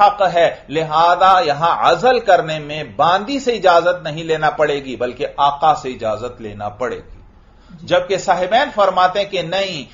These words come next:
Speaker 1: यहां पर यह सोहबत जो है ये इस बांदी का हक है, हत्ता कि अगर मसलन देखो एक शख्स ने एक आजाद, दूसरी सूरत देख लें, एक शख्स ने एक आजाद औरत से निकाह किया है,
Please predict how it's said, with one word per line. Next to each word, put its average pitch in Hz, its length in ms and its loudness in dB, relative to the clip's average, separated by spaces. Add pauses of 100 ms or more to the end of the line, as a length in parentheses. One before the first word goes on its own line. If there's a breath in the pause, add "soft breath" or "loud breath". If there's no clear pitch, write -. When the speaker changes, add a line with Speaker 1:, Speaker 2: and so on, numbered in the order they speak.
(100)
Speaker 1:
यहां 180 340 -2
पर 233 160 -2
यह 190 180 -4
सोहबत 285 640 0
जो 196 220 -4
है 156 480 -2
ये 151 120 -6
इस 196 300 -8
बांदी 151 460 0
का 202 160 2 (160)
हक 147 220 0 (100)
है, 127 340 -4 (140)
हत्ता 247 420 2
कि 160 400 -10 (280 soft breath)
अगर 214 480 4 (460)
मसलन 196 440 2
देखो 208 280 -4
एक 190 160 -6
शख्स - 300 -2
ने 220 100 -8
एक 196 120 -4
आजाद, 160 520 4 (360)
दूसरी 208 360 -10
सूरत 175 300 -2
देख 127 260 -8
लें, 131 160 -10 (180 loud breath)
एक 185 200 -6
शख्स 233 280 0
ने 214 80 -6
एक 185 140 -4
आजाद 175 420 6
औरत 147 240 4
से 156 160 -10
निकाह 135 380 0
किया 104 260 -8
है, 82 200 -10